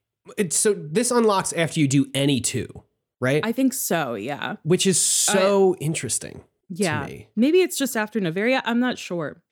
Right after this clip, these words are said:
Speaker 1: 'Cause, like, I guess I could see it coming after Noveria, 'cause then you've met Benezia and stuff, and, like, you've gotten that whole kind of arc and stuff.
Speaker 2: Right.
Speaker 1: But I feel like if, if you did, uh, Thelos, or whatever the planet Liarazon is.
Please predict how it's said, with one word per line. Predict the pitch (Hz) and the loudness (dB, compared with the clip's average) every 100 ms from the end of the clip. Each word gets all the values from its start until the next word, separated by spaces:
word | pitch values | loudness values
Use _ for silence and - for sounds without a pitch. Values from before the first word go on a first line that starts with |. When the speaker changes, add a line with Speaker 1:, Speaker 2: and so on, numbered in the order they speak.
| _ | _
Speaker 1:
'Cause, | - 190 185 | 0 2 2
like, | 175 165 - - _ _ _ _ | 0 0 -4 -18 _ _ _ _
I | 165 | -2
guess | 208 214 | 0 0
I | |
could | 180 135 | 0 0
see | - 147 | 2 2
it | 127 | 2
coming | - 135 123 | -2 -2 -2
after | 113 110 117 | -4 -4 -4
Noveria, | 110 113 104 98 | -2 -2 -4 -4
'cause | 120 110 | -4 -2
then | 120 | -2
you've | 113 107 | -2 -2
met | 113 98 _ _ - | -4 -6 _ _ -10
Benezia | 107 104 101 95 92 | -6 -4 -4 -6 -6
and | 95 101 | -4 -4
stuff, | - 90 - | -4 -8 -10
and, | 98 | -10
like, | 92 104 | -10 -12
you've | 90 | -10
gotten | 101 95 | -8 -6
that | 92 85 | -8 -10
whole | 101 95 - | -8 -10 -10
kind | - 87 | -12 -10
of | 92 - - _ _ | -10 -12 -20 _ _
arc | 117 - | -4 -2
and | 165 | -2
stuff. | 147 131 | -2 -2
Speaker 2:
Right. | 147 | 0
Speaker 1:
But | 131 | 0
I | |
feel | - 175 180 | 0 0 2
like | 143 - | 0 -2
if, | 135 - | -6 -4
if | 151 143 | -2 0
you | 147 131 | 2 2
did, | 147 147 143 131 - - _ _ - | 2 4 2 0 -6 -8 _ _ -4
uh, | 135 127 123 120 123 117 - | 0 2 2 2 0 -2 -8
Thelos, | - - 135 135 123 123 - - - - _ - | -6 0 2 4 4 2 2 0 -4 -12 _ -8
or | 120 | -4
whatever | 120 131 127 | 0 2 2
the | 117 | 0
planet | 113 135 117 | 0 0 2
Liarazon | 113 117 113 110 107 107 | 2 2 2 2 2 2
is. | 104 104 | 2 0